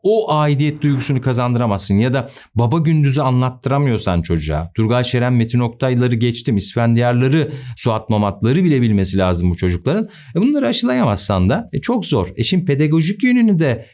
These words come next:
yansıtamazsan çocuğa, oradaki akademisyenlerin o, e, çocuğun haleti ruhiyesini bilmemesinden kaynaklanan. Bu, Bundesliga'da yapılan şey şu, çocukların antrenmanlardaki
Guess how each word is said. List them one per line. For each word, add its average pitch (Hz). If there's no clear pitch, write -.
yansıtamazsan 92
çocuğa, 85
oradaki 139
akademisyenlerin 131
o, 117
e, 98
çocuğun 151
haleti 131
ruhiyesini 127
bilmemesinden 117
kaynaklanan. 95
Bu, 104
Bundesliga'da 202
yapılan 151
şey 160
şu, 143
çocukların 165
antrenmanlardaki 160